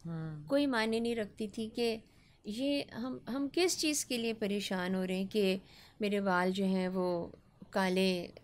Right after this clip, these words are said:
Speaker 2: थे तो वो थोड़े थोड़े सफ़ेद हो रहे
Speaker 1: हाँ।
Speaker 2: हैं, या मुंह में दाना आ गया, या, अ, मैं मोटी हूँ, या यानी कि
Speaker 1: Yeah,
Speaker 2: बहुत ही छोटी,
Speaker 1: immaterial,
Speaker 2: हाँ।
Speaker 1: shallow।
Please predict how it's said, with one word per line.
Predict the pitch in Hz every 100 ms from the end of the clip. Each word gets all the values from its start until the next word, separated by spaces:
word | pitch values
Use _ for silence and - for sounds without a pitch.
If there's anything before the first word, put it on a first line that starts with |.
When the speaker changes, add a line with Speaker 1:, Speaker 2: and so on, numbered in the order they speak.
| -
Speaker 2:
थे | 185 175
तो | 196
वो | 190
थोड़े | 196 196 175
थोड़े | 202 -
सफ़ेद | 190 190 196 185 180
हो | 180
रहे | 175
Speaker 1:
हाँ। | 170
Speaker 2:
हैं, | 170 170
या | 175 170
मुंह | 170 170
में | 165
दाना | 175 165 175 170 160
आ |
गया, | 165 156 151
या, | 156 156 160 - - - - - -
अ, | 185 180
मैं | 190 190
मोटी | 202 202 214
हूँ, | 202 185 170 170 165
या | 165 -
यानी | - 294 339
कि | 339 185 185
Speaker 1:
Yeah, | 202 208
Speaker 2:
बहुत | 190 196
ही | 202
छोटी, | 220 226 226 226 226
Speaker 1:
immaterial, | 233 233 233
Speaker 2:
हाँ। | 170
Speaker 1:
shallow। | - 196 180 202 156